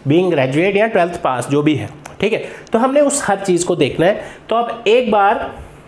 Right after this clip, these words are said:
जो इस हफ्ते का schedule है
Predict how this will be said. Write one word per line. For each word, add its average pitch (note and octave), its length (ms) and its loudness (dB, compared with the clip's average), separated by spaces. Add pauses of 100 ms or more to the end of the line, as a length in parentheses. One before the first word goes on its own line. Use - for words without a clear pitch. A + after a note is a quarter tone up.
(800)
जो F#3 340 2
इस A#3+ 180 2
हफ्ते G#3 400 2
का A3 180 2
schedule G#3 560 2
है A2 220 -4